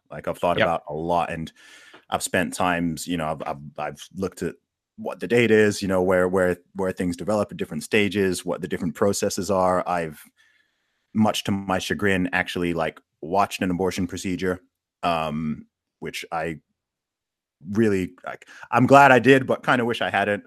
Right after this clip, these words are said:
Speaker 1: 'cause it
Speaker 2: Yeah, you don't want that image in your head. It's not en-,
Speaker 1: No, no, you
Speaker 2: enjoyable.
Speaker 1: don't. But, but it
Speaker 2: Yeah.
Speaker 1: makes it even more ridiculous, some of the arguments that people come with when they're trying to say that this is not a hu-, like,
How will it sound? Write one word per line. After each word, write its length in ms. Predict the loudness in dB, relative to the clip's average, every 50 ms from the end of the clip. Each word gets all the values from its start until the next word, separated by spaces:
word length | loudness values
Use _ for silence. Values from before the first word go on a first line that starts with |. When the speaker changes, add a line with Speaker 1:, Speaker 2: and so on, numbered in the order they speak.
| -18 -14
Speaker 1:
'cause 380 | -12 -12 -12 -12 -16 -20 -20 _
it 140 | -18 -8 0
Speaker 2:
Yeah, 140 | 2 4 4
you 120 | 4 6
don't 100 | 4 4 4
want 120 | 4 4
that 120 | 4 4 2
image 240 | 2 0 -2 -4
in 60 | -6 -8
your 120 | -8 -6
head. 200 | -4 -4 -4 -4
It's 180 | -6 -12 -14 -14
not 220 | -12 -12 -12 -14 _ _ -14
en-, 140 | -10 -6 -6
Speaker 1:
No, 100 | -6 -6 -4
no, 340 | -2 2 2 4 4 4 2
you 180 | 0 -2 -4
Speaker 2:
enjoyable. 60 | -2 0
Speaker 1:
don't. 320 | 0 0 0 -2 -4 -4
But, 300 | -2 -2 -2 -2 -4 -4
but 160 | -4 -2 -2
it 40 | -2
Speaker 2:
Yeah. 40 | -2
Speaker 1:
makes 300 | -2 -2 -2 -4 -4 -6
it 100 | -6 -4
even 240 | -4 -6 -4 -4 -2
more 240 | -2 0 0 0 -2
ridiculous, 800 | -2 -6 -6 -6 -6 -6 -4 -6 -6 -4 -6 -6 -8 -10 -12 -14 _ _ _ _ _ -14
some 260 | -8 -4 -4 -4 -4
of 60 | -4
the 80 | -6 -4
arguments 460 | -4 -4 -4 -4 -6 -8 -8 -8 -10
that 100 | -12 -10
people 240 | -10 -10 -8 -10 -10
come 280 | -8 -6 -6 -6 -6
with 240 | -8 -8 -10 -10 -10
when 160 | -10 -10 -8 -6
they're 100 | -8 -8
trying 240 | -6 -6 -6 -4 -4
to 80 | -6
say 280 | -6 -4 -2 -2 -2 -2
that 200 | -4 -4 -6 -4
this 200 | -4 -6 -6 -4
is 120 | -8 -6
not 320 | -6 -4 -4 -4 -4 -6 _ _ _ -6
a 120 | -6 -4
hu-, 120 | -4 -4 -4 -2
like, 260 | -2 -2 -4 -4 _